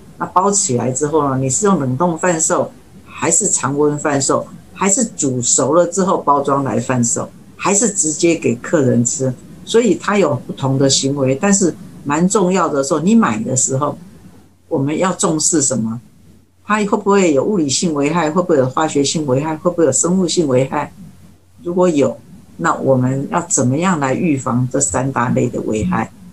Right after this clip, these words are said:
哦，然后变成你的产品是没有这三大类危害，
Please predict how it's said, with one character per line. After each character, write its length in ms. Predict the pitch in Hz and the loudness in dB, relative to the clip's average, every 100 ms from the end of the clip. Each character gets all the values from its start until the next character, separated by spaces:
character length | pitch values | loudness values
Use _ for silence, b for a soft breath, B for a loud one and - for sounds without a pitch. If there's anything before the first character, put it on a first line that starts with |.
| - _ - | -20 _ -6
哦， 140 | 120 | -2
然 100 | 117 | -2
后 120 | 156 | -2
变 240 | 151 170 135 | 0 2 2
成 200 | 127 120 | 0 2
你 60 | |
的 100 | 117 | 2
产 240 | 127 131 151 | 0 0 -2
品 140 | 127 | -2
是 160 | 117 160 | -2 0
没 120 | 180 | 2
有 160 | 233 135 | 2 0
这 120 | 151 | -2
三 240 | - 143 143 | -2 -2 -2
大 160 | 135 | -2
类 200 | 147 139 | 0 0
危 220 | 123 120 131 | 0 -2 -4
害， 240 | 139 | -6